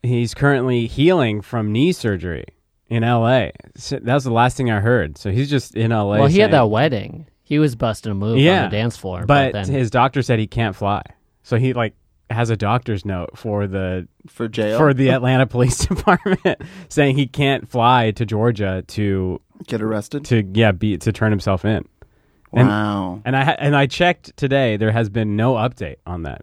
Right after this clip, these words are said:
Speaker 1: Just that was the last thing, that he is not going to Georgia yet to turn himself in.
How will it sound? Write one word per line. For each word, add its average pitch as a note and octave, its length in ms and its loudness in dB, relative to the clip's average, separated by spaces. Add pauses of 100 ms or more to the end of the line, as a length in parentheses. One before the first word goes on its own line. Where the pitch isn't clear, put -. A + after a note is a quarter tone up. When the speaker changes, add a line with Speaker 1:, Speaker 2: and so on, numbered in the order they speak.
Speaker 1:
Just G2 160 -8
that A2 140 4
was G#2+ 100 0
the A2+ 80 -2
last G#2 320 4
thing, G2 160 2
that F2+ 120 0
he G2 240 -2
is F#2 200 -2
not G#2 220 2
going G2 280 0
to F#2 220 -4
Georgia E2 360 -2
yet C#2+ 220 -4 (100)
to C#2+ 300 -6 (460)
turn F#2 160 0
himself D2+ 300 -6
in. - 100 -10